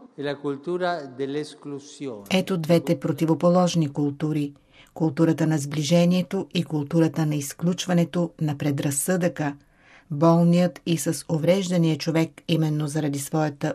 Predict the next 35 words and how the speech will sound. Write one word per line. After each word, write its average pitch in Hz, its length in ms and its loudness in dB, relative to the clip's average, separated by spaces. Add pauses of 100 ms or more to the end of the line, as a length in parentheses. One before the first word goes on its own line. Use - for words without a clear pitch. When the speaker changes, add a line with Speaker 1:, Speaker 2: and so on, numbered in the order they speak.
Speaker 2:
уязвимост 160 840 0
и 170 100 0
ограничение, 165 880 0 (500)
може 160 240 2
да 151 100 0
стане 156 320 0
свидетел 170 640 0
на 156 140 2
сближението. 143 840 2 (460)
На 196 140 0
срещата 156 540 -2
с 165 100 -4
Исус, 175 340 -6
която 170 400 0
е 170 60 2
врата 160 320 -2
към 160 200 -2
живота 160 540 0
и 175 100 0
вярата, 151 600 0 (320)
и 180 100 2
на 170 100 2
срещата 165 520 0
с 151 240 -2
другите, 160 500 -2
с 143 280 -6
обществото. 170 720 -2 (600)
Наистина, 196 460 0
само 156 300 0
който 147 320 0
признава 160 480 2
своята 147 420 -2
слабост, 160 680 0
своите 156 420 -2
ограничения, 151 880 0